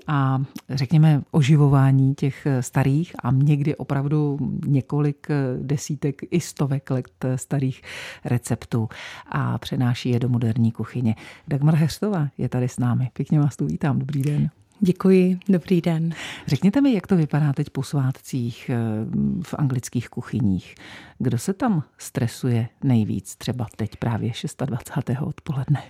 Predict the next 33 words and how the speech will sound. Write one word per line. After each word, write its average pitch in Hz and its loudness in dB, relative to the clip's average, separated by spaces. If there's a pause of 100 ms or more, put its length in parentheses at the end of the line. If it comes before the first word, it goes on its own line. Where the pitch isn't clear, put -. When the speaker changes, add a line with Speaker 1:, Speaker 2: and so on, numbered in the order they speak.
(160)
Speaker 2:
Tak 180 -6
šestadvacátého 170 2
už - 0
se - -2
moc 156 2
nestresují. 165 2 (280)
Speaker 1:
<laughs> - -8
Speaker 2:
Myslím 185 6
si, 180 4
že 165 4
všechno - -2
Speaker 1:
Včera 151 6
si 175 2
Speaker 2:
si 196 8
Speaker 1:
to 165 8
užili. 165 8
Speaker 2:
odbyli, 156 4
Speaker 1:
<laughs> - -20
Speaker 2:
přesně 180 4
tak, 165 -4
pětadvacátého, 185 0 (520)
protože 165 2
stejně 170 2
jako 165 -2
u 170 2
nás 151 2
je 147 4
to 147 -4 (100)
krás-, 147 -4
jsou 165 0
to 160 0
krásné 165 0
Vánoce, 151 -2